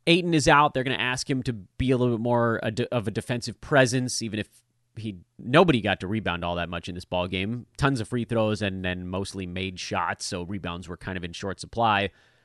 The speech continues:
Uh, but you guys know how I feel about Biyombo, which is I would very rarely start him unless you specifically and explicitly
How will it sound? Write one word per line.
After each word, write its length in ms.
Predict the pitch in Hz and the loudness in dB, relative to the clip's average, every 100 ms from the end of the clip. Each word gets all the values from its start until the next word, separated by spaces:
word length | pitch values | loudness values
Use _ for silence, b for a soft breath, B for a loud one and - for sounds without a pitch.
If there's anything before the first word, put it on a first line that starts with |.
| _ _ | _ _
Uh, 240 | 90 85 | -4 -4
but 180 | 85 156 | 2 2
you 80 | 220 | 6
guys 140 | 247 | 6
know 120 | 226 220 | 8 8
how 60 | |
I 100 | 202 | 8
feel 180 | - 202 | 6 6
about 240 | 180 165 | 8 8
Biyombo, 640 | 160 160 156 120 135 156 143 - | 6 4 6 6 6 2 -4 -4
which 240 | 127 - | -2 2
is 480 | 135 123 123 - - _ _ _ _ _ _ _ _ - | 4 4 2 -2 -6 _ _ _ _ _ _ _ _ -2
I 100 | 110 | 0
would 160 | 143 143 | 4 6
very 340 | 143 247 294 | 8 8 8
rarely 440 | 285 285 294 277 247 | 8 8 10 8 4
start 320 | - 220 160 | 8 8 8
him 320 | 131 127 151 _ _ _ - | 4 2 -6 _ _ _ -2
unless 380 | 117 139 151 - | 2 6 4 4
you 180 | 160 156 - | 2 0 -2
specifically 1160 | - - - - 285 - 339 - 359 285 294 | 0 0 4 4 4 4 0 0 -2 2 2
and 260 | 214 214 214 | 4 2 4
explicitly 1120 | 190 - - 208 208 - 180 - 113 98 98 | 2 0 -4 2 4 6 2 2 2 2 -2